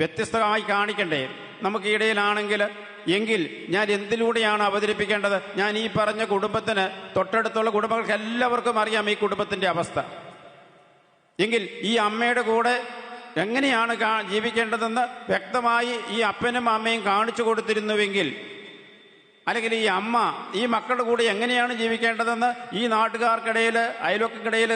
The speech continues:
കാണിച്ചു കൊടുത്തിരുന്നുവെങ്കിൽ അവിടെയല്ലേ ഒരു ക്രൈസ്തവ സാക്ഷ്യം? അതിന് വേദനയില്ലാതെ നടക്കില്ല, വേദനയില്ലാതെ സാധിക്കില്ല കാര്യം. അതുകൊണ്ട് വേദന ഉണ്ടാവാതിരിക്കണമെങ്കിൽ അമ്മ അമ്മയുടെ വഴിക്കും മക്കൾ മക്കളുടെ വഴിക്കും ആവുകയാണ് എങ്കിൽ വഴക്കില്ല,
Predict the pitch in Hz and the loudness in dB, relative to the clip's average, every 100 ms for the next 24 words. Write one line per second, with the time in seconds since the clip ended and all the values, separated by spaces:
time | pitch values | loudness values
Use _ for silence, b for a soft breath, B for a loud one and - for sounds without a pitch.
0 | 202 190 226 226 226 214 214 208 220 214 | 2 2 2 0 2 2 0 -2 0 0
1 | 208 214 - - 143 185 220 214 214 202 | 2 -2 -4 -4 -2 2 2 2 2 2
2 | 202 214 226 220 208 208 208 226 220 - | 0 0 -2 0 0 0 0 -4 -4 -2
3 | 170 214 196 202 226 233 220 220 220 214 | 0 2 2 2 2 0 0 0 2 0
4 | 202 208 170 131 - - - - - - | 0 -2 0 -2 -4 -14 -18 -20 -20 -20
5 | - - - _ _ _ _ _ - 180 | -20 -20 -20 _ _ _ _ _ -2 0
6 | 226 247 226 226 226 226 208 220 233 214 | 2 0 2 0 0 2 2 2 -2 0
7 | 190 175 151 127 120 - - - - - | 2 2 2 -2 -4 -12 -16 -18 -20 -20
8 | - - - 196 233 233 202 143 151 202 | -20 -14 -4 0 0 2 0 2 0 2
9 | 233 233 202 226 233 233 233 226 240 233 | 0 0 0 2 2 2 2 0 0 0
10 | 226 240 190 214 226 214 226 240 226 220 | -2 0 0 2 0 0 2 2 2 2
11 | 226 240 240 202 196 233 220 233 240 226 | 2 0 -2 -4 -2 0 0 0 -2 0
12 | 220 240 220 214 233 240 220 226 233 220 | 0 0 2 4 4 2 2 2 0 0
13 | 233 240 - - 175 180 202 233 220 | 0 -2 -6 -2 0 0 -2 -2 0